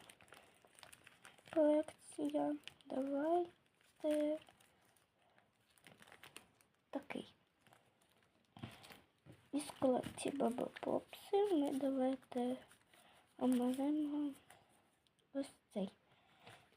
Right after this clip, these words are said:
Із колек-, із колекції Roblox давайте, мабуть, що ось цей.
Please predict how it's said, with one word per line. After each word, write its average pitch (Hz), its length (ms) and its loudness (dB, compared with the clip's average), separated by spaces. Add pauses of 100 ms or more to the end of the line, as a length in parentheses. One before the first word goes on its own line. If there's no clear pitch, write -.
(1400)
Із 294 160 -2
колек-, - 380 2 (520)
із 262 160 -2
колекції 233 600 2
Roblox 330 640 4 (260)
давайте, 277 600 -2 (1300)
мабуть, 254 480 -2
що - 300 -4
ось 254 200 -4 (460)
цей. 220 340 2